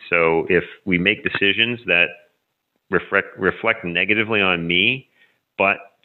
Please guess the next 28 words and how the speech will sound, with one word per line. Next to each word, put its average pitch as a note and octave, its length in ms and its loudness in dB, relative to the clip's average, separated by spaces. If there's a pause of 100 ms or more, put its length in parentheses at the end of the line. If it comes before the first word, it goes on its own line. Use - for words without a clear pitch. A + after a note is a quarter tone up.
(100)
strengthen G2 420 -4
the G#2 60 -4
facility, C3 720 -2
I'm F2+ 120 0
okay F2 300 -2
with A2 180 0
that. C3 360 -2 (320)
So G#2 80 0
you G2 120 2
have A#2 200 0
to A#2+ 40 -4
be G#2+ 120 0
willing G2+ 240 0
to F#2 120 -2
take F#2+ 220 -2
risk, E2+ 300 -4 (640)
but G2+ 220 -2
controlled F#2 520 -2
risk. A1+ 320 -8
You E2+ 80 0
don't F2+ 240 2
wanna E2 260 2
just, E2 300 -2 (160)
you E2 180 -2
know, D#2 120 2
willy-nilly E2+ 640 0
throw E2 160 0
stuff D#2+ 220 -4